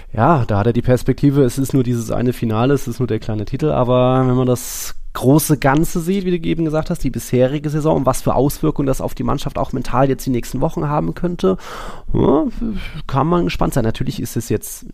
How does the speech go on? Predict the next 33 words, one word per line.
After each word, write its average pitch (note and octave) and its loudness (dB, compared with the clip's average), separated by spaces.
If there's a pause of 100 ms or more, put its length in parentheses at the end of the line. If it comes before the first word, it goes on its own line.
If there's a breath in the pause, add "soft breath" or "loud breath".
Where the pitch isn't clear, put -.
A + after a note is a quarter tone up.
so G2+ -8
eine G#2+ 0
Finalniederlage G2+ -4
ist - -12
kein A#2 -2
Grund, A2+ -6
einen G2+ -6
Trainer A#2+ 0
zu - -6
entlassen, G2 -6
der, F#2+ -6
der G2 -6
auch G#2 -6
so - -8
viel - -12
Kredit A#2 -4
hat, - -4
eigentlich D3 2
auch C#3+ 0
bei C3 0
den B2 -2
Fans, C#3+ -4
speziell - -6
auch A#2+ -2
bei A2+ -6
den G#2 -4
Medien, C3+ -2 (380 loud breath)
der G#2+ -2
ja G#2 0
trotzdem B2 -2
noch A2 0
für - 0
irgendwo, C3 2